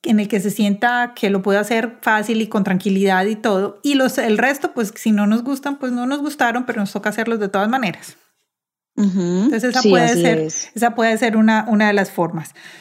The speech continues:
Speaker 1: Una cosa que vamos a hablar, que estabas hablando y quiero continuar contigo, es el tema del feminismo y sobre todo el tema de la igualdad.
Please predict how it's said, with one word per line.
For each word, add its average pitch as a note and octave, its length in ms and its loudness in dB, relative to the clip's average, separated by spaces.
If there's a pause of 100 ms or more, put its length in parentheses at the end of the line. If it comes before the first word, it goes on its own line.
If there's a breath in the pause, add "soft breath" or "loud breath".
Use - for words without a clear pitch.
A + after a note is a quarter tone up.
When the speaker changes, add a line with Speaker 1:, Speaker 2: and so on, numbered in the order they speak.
(240 loud breath)
Speaker 1:
Una G4 220 2
cosa F#4+ 300 0
que D4 180 0
vamos B3 440 0
a C#4 60 0
hablar, G#3+ 460 0
que A#3 100 -2
estabas G#3 380 0
hablando G#3+ 320 0
y A3+ 60 -4
quiero C4 260 -2
continuar G3 460 0
contigo, G#3 580 -4
es A3 160 -4
el C#4 260 -4
tema C#4 420 -2
del G3+ 220 -2
feminismo G3 1300 0 (1200)
y B3 100 0
sobre G3+ 260 -2
todo G#3 200 -2
el A3 120 -4
tema B3+ 260 -2
de A#3+ 60 0
la G3+ 120 0
igualdad. E3+ 640 -2